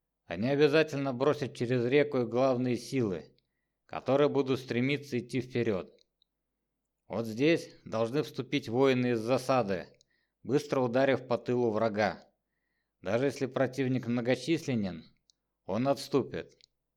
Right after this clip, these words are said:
В общем, самое важное — это использовать ваши войска так. Как только враг приблизится,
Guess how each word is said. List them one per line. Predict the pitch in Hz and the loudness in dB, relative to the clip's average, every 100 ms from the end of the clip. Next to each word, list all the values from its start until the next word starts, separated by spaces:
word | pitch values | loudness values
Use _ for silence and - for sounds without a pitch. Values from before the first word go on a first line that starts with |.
| _ _ _ _ _ _ _ _ - | _ _ _ _ _ _ _ _ -14
В | - | 0
общем, | 139 165 - 98 82 - _ | 2 2 -2 -4 -6 -16 _
самое | - 113 127 127 | -6 -2 0 2
важное — | 120 147 156 131 104 80 - _ _ | 4 6 4 2 -2 -4 -12 _ _
это | - 127 147 | -6 -4 0
использовать | 135 - 147 135 131 | -2 2 4 4 2
ваши | 131 127 - | 0 0 2
войска | 113 113 - 107 | 4 4 2 -4
так. | 92 - - - _ _ _ _ _ _ _ _ | -4 -8 -16 -20 _ _ _ _ _ _ _ _
Как | 190 202 | -2 0
только | 160 147 143 | 0 2 2
враг | 135 151 151 | 4 6 4
приблизится, | 156 143 151 170 147 127 - 92 | 2 0 2 2 2 -2 -4 -8